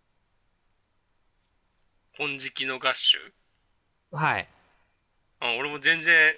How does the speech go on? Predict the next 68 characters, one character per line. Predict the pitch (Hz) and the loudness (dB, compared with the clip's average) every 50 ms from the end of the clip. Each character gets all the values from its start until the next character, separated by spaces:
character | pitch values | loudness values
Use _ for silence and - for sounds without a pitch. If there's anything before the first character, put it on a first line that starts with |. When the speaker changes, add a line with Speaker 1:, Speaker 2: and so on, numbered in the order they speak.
| 156 | -4
Speaker 1:
わ | 151 139 | -12 -10
か | - 151 143 | -4 -4 -6
ん | 135 | -4
な | 120 110 | -4 -6
い | - | -4
け | - 95 | -4 -8
ど、 | - 90 82 - - _ _ _ _ _ - - - _ - - _ _ _ - | -8 -8 -14 -14 -20 _ _ _ _ _ -14 -14 -12 _ -20 -20 _ _ _ -10
Speaker 2:
な | - 196 214 | -6 -4 -2
ん | |
か、 | |
Speaker 1:
い | 214 | -2
ら | - | -2
っ | |
し | - 151 | 0 0
ゃ | 131 | 0
い | 127 | 0
ま | 120 110 | -2 -4
す | - - | -6 -10
ね。 | 85 85 80 - - _ _ - - | -12 -10 -10 -10 -12 _ _ -20 -16
う | - | -12
ん。 | 95 92 80 - - _ _ _ _ - - _ _ _ _ _ _ _ - _ _ _ _ - | -12 -12 -12 -14 -16 _ _ _ _ -20 -20 _ _ _ _ _ _ _ -20 _ _ _ _ -12
Speaker 2:
あ | - 170 180 | -6 -4 -2
の | 214 262 | -2 -2
人 | 277 - - - 196 | -2 -4 -4 -2 0
が | 165 156 | 0 2
今 | 165 185 196 175 147 | 2 2 2 2 2
マ | 135 143 165 | 2 2 2
ガ | 185 220 208 180 | 2 2 2 0
ジ | - - 135 131 117 - 139 | 0 -2 -4 -4 -6 -8 -4
ン、 | 156 | 0
ガ | 196 233 | 0 0
ッ | |
シ | - - - 202 | 0 0 -2 0
ュ | |
が | 165 151 | 0 0
そ | 135 - 156 | 0 -2 -2
う | 143 | -2
な | 131 | -2
の | 120 107 | -2 -4
か | 113 | -4
知 | 104 - 123 | -6 -4 -4
ら | 117 | -4
な | 117 120 | -4 -4
い | 120 | -6
で | 110 | -8
す | - - | -10 -12
け | 98 | -12
ど、 | 101 98 | -12 -8
マ | 120 160 196 | -4 -2 2
ガ | 226 240 | 2 2
ジ | 220 - 156 | 2 0 -2
ン | 131 113 | -2 -2
で | 110 104 - | -2 -4 -2
書 | - 139 147 | 0 0 0
い | 135 120 | 0 0
て | 120 104 | -2 -6
る | 98 92 | -6 -6
の | 90 90 90 | -8 -10 -10
も、 | 92 98 95 90 85 85 _ _ _ _ _ _ _ _ _ _ _ _ _ _ _ - | -8 -8 -8 -8 -10 -12 _ _ _ _ _ _ _ _ _ _ _ _ _ _ _ -10
な | 151 160 170 | -4 -2 -2
ん | 175 151 | -2 -2
か、 | - 123 110 104 98 113 131 - - | 0 0 2 2 2 0 -2 -4 -6
Speaker 1:
う | 143 | -6
ん。 | 131 120 98 78 - - _ _ - | -6 -6 -6 -8 -12 -18 _ _ -6
Speaker 2:
あ | 143 135 135 123 117 | -2 0 0 0 0
の、 | 117 113 110 110 107 104 101 - _ _ _ _ _ _ _ _ _ | -2 -4 -4 -4 -4 -6 -8 -10 _ _ _ _ _ _ _ _ _
話 | - - 180 190 214 233 233 - 294 | -6 -4 0 2 2 0 0 0 0
の | 285 285 285 294 269 247 - | 2 2 2 2 0 -2 -4